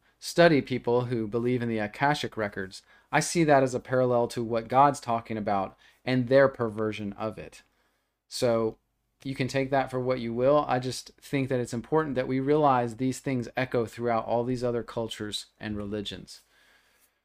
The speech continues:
So in summary, I really don't have a lot to say other than,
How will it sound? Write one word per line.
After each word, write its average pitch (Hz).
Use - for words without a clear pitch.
So 190
in 180
summary, 226
I 165
really 214
don't 190
have 185
a 175
lot 160
to 151
say 175
other 151
than, 143